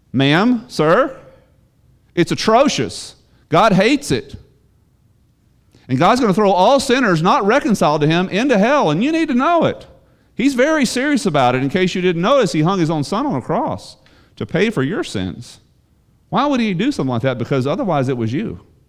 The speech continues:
That is an option. You can pay for your own sins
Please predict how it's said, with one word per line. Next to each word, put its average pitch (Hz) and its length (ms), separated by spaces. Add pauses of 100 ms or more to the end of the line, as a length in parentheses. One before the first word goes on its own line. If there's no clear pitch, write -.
(1900)
That 113 320
is 226 140
an 294 80
option. 269 360
You 123 100
can 196 120
pay 196 160
for 180 140
your 156 100
own 147 160
sins 135 480